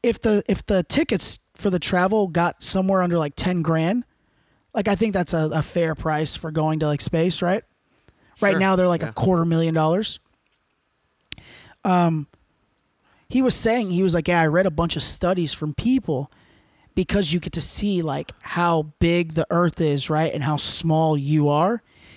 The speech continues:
Speaker 1: He was like, "When you re-enter, it's, it's, it's almost a mind fuck of, like, wow, I really am just a speck."
Speaker 2: I think we need that.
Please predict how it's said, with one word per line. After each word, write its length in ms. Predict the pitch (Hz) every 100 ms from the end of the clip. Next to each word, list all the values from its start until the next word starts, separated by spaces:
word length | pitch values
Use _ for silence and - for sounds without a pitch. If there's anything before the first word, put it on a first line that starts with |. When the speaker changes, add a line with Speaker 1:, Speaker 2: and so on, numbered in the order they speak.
| -
Speaker 1:
He 120 | 208
was 80 | 175
like, 160 | 160 165
"When 100 | 170
you 140 | 160
re-enter, 600 | 175 170 180 185 160 143
it's, 300 | - 147 -
it's, 200 | 202 165
it's 280 | 143 147 -
almost 300 | 160 175 160
a 60 | 156
mind 400 | 147 165 175 151
fuck 360 | - 139 -
of, 100 | 147
like, 260 | 143 143 -
wow, 160 | 156 151
I 140 | 156
really 420 | 147 165 175 165
am 100 | 170
just 200 | 147 -
a 40 | 151
speck." 440 | - - 170 143
Speaker 2:
I 60 | 135
think 260 | - 170 170
we 140 | 135
need 380 | 110 123 151 104
that. 240 | 87 -